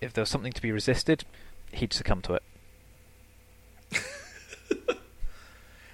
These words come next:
Speaker 2: Um,
Speaker 1: W-, would he be a great reader?
Speaker 2: He would.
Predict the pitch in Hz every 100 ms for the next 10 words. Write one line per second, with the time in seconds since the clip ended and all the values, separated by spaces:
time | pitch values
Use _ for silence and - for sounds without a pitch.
0 | - - 202 196 190 190 190 170 175 -
1 | - 233 170 185 120 151 196 - 185 214
2 | - - - - - - - - - -
3 | - - - - - - - - - -
4 | - - - - 262 269 262 269 220